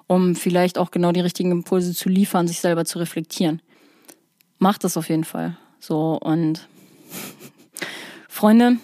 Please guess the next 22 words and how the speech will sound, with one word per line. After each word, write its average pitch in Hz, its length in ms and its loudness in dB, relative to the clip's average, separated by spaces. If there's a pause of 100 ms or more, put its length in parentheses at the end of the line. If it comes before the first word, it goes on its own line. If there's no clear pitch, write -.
(140)
wir 170 160 0
sind 175 180 2
heute 180 200 0
mal 170 120 2
wieder 170 140 2
richtig 180 240 -4
deep 175 140 -4
reingegangen 180 460 0
und 170 100 0
ich - 120 -6
hoffe, 175 480 0
ihr 170 180 -4
habt 175 220 -2
an 175 100 0
der 160 80 0
einen 170 220 0
oder 165 100 0
anderen 170 260 0
Stelle 175 540 0 (460)
auch 170 420 0 (540)
einen 180 180 2
guten 220 720 2